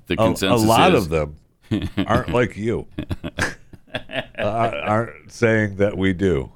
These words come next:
Speaker 1: Uh-huh.
Speaker 2: Uh, they tend to believe that, uh, we don't.
Speaker 1: Yeah. Well, I'm saying I hope we do. Um, and there are some, you know, we're finding the telltale signs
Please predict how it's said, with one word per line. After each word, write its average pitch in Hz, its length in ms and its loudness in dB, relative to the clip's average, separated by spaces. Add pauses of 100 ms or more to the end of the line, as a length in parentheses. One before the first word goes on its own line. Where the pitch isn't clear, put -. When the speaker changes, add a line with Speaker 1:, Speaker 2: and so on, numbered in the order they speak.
Speaker 1:
Uh-huh. 104 300 -2
Speaker 2:
Uh, 85 800 -4
they 101 520 -2
tend 101 320 -4
to 95 80 -4
believe 92 460 -2
that, 90 420 -2
uh, 82 420 -2
we 82 160 -4
don't. 69 300 -8 (760)
Speaker 1:
Yeah. 65 240 -14 (360)
Well, 120 340 -2 (540)
I'm 165 160 -2
saying 139 280 -2
I 107 80 2
hope 104 220 -4
we 80 80 -8
do. 65 260 -8 (380)
Um, 78 760 2 (180)
and 104 300 0
there 135 240 0 (120)
are 151 480 2
some, 107 640 -4 (100)
you 104 100 0
know, 104 100 2
we're 101 160 -2
finding 151 540 0
the 98 220 0
telltale 131 680 -2
signs 95 720 -2